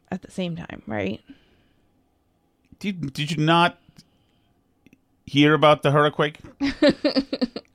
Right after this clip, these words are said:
Speaker 1: Okay.
Speaker 2: This is, by the way, this, the, California has not had a hurricane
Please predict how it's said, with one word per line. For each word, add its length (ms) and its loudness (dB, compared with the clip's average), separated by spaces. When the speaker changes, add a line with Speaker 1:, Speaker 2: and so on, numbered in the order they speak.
Speaker 1:
Okay. 420 -16
Speaker 2:
This 200 4
is, 220 -2
by 140 4
the 60 4
way, 120 4
this, 240 -2
the, 260 -4
California 400 0
has 160 0
not 220 6
had 400 2
a 160 6
hurricane 800 2